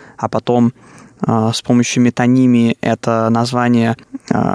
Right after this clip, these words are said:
расширилось, э, на весь остров. Ведь Тайнань был первой столицей Тайваня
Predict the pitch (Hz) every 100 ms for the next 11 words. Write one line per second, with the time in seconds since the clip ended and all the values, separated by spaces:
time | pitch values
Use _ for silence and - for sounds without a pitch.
0 | - 120 120 - 139 127 117 113 - 117
1 | 113 117 117 120 120 123 117 - - -
2 | - - 131 131 - 127 127 127 127 123
3 | - 127 120 120 - 127 180 - - 120
4 | 117 117 117 113 113